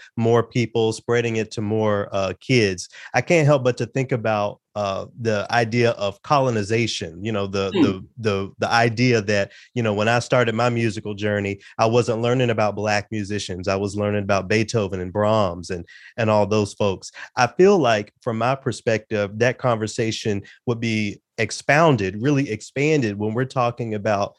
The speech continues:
Speaker 1: providing access to European music in the non-European setting of Nigeria. So basically, why, why do you have this goal and this mission? Why is it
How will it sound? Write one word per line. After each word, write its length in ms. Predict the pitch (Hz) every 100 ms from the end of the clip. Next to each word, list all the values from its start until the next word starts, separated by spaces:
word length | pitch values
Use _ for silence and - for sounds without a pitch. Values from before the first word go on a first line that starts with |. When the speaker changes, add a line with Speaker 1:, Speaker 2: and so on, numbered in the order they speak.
| _ _
Speaker 1:
providing 560 | 120 117 120 110 104 110
access 760 | 117 117 - 123 110 107 -
to 340 | - 123 98 104
European 640 | - 131 127 117 139 117 107
music 500 | 117 139 127 104 95 - -
in 160 | 127 120
the 100 | 104
non-European 1040 | 110 117 123 113 110 123 117 - 123 104
setting 560 | 101 135 127 107 95 - _
of 300 | 107 101 95 _ _ _ -
Nigeria. 880 | 113 107 101 104 139 165 117 87 -
So 360 | 123 104 - - 120
basically, 420 | 151 147 127 113
why, 220 | 120 135
why 300 | 110 120 135
do 80 | 151
you 300 | 135 127 123 120
have 280 | 160 190 123
this 220 | 110 - - - 113
goal 340 | 123 127 104
and 100 | 101 113
this 180 | 120
mission? 380 | 117 131 - 101
Why 160 | 107 143
is 80 | 147
it 160 | 120